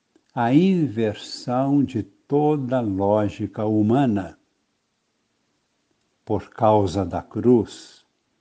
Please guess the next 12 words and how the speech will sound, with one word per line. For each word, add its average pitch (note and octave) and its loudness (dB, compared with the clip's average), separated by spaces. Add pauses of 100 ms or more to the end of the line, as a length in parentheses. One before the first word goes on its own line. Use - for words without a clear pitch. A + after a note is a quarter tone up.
(720)
Jesus G#2+ 0
sofreu B2+ -2
e A2+ 0
experimentou G#2+ -2 (680)
o B2 -2
fundo D3+ 2
do C3 0
poço D3+ -2 (720)
da G2+ 2
humilhação, C3 0 (880)
da F#2+ 2
derrota A#2 -2